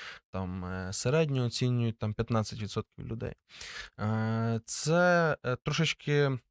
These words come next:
е, недостатньо було професійно для того, щоб, е, зрозуміти, е, ту чи іншу проблематику, плюс,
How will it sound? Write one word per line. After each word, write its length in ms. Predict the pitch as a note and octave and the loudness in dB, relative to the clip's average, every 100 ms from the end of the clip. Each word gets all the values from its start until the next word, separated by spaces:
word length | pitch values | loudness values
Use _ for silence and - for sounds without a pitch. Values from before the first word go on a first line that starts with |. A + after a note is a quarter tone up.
| _ _ _ _ _ _ | _ _ _ _ _ _
е, 220 | A2 A2+ | -4 -2
недостатньо 920 | A2+ B2 D3 C#3+ D3+ - D3 C3+ B2+ B2 | 0 2 2 4 2 2 2 2 2 0
було 300 | B2+ C3 B2+ | 2 2 2
професійно 840 | C#3 C3+ C3+ B2+ - C3+ C3 D#3+ | 0 0 0 0 0 2 2 2
для 160 | E3 D3 | 2 2
того, 300 | D#3 D3+ D3 | 4 4 2
щоб, 240 | - C#3+ - C#3 | 0 -4 -4 -2
е, 800 | C#3 C#3 C#3 C#3 C3+ C3+ C3+ C3 - - - _ - | 0 2 2 2 2 2 0 -4 -12 -20 -20 _ -6
зрозуміти, 1160 | A2+ B2+ C3+ C3 C#3+ D3+ C#3+ - C3+ C3 C3 - | -2 2 2 4 4 4 2 0 2 4 2 0
е, 640 | A#2+ A#2 A#2 A2+ A2+ A2+ | -2 0 0 0 0 0
ту 120 | - | -2
чи 140 | C#3 C#3 | 0 0
іншу 180 | C3+ C3+ | 0 0
проблематику, 720 | C3+ C3+ C#3+ E3+ F#3 D#3+ C#3 - | -2 2 2 2 0 -4 -6 -2
плюс, 480 | C#3 D#3 D#3 - | 2 4 4 -2